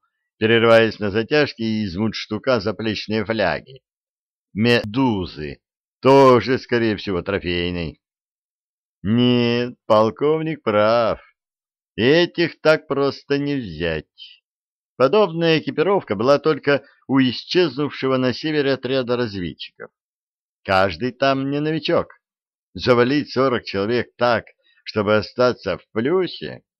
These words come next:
это не может оказаться простым везением. Решено. Как только приходит смена,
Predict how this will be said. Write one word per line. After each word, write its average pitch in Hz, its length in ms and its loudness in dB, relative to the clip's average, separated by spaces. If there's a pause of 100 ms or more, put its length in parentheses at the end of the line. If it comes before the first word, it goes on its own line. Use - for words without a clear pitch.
(480)
это 104 360 2
не 127 100 2
может 107 360 -2
оказаться 110 680 -4
простым 95 460 -8
везением. 76 640 -6 (800)
Решено. 104 600 0 (720)
Как 110 180 2
только 139 280 4
приходит 123 440 -2
смена, 123 460 -2